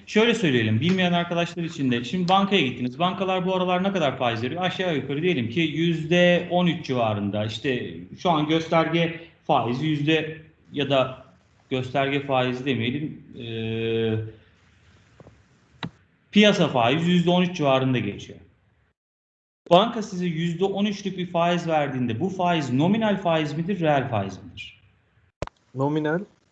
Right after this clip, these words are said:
Speaker 1: Nominal faizdir, değil mi? Çünkü banka enflasyonu çıkartıp da sene sonunda enflasyon çıktığı zaman, yani enflasyondan arındırıldığı zaman alacağınız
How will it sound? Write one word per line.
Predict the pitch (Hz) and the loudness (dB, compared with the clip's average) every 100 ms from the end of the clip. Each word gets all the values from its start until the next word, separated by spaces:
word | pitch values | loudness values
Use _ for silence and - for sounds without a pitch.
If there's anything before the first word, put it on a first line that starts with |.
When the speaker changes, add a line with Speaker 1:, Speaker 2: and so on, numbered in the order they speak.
| _ - - | _ -20 -4
Speaker 1:
Nominal | 143 180 190 156 117 | 2 4 6 4 4
faizdir, | 110 101 98 101 | 0 -2 -6 -4
değil | 190 | 0
mi? | 185 | 0
Çünkü | - 165 143 | -2 -4 0
banka | 151 175 185 - | 0 0 0 0
enflasyonu | 156 156 165 165 180 175 | -2 0 -2 0 -2 -4
çıkartıp | - 165 160 - - | -2 -2 -2 -6 -6
da | 135 | -4
sene | 131 139 170 | -2 -4 -4
sonunda | 160 156 151 | -4 -2 -2
enflasyon | 127 131 139 147 - 190 | 0 0 0 -2 -2 -2
çıktığı | 185 - - 180 190 | -4 -8 -6 -2 0
zaman, | 165 120 98 - - | 2 0 -2 -8 -6
yani | 120 113 | -4 -2
enflasyondan | 110 123 123 139 135 147 156 160 | -2 -4 -2 -6 -6 -6 -6 -4
arındırıldığı | 131 135 139 143 139 147 143 165 | -4 -2 -2 -2 -2 -2 0 -2
zaman | 170 160 143 | 0 0 0
alacağınız | 135 131 135 135 143 143 143 143 | -2 -2 -2 0 0 0 -2 -8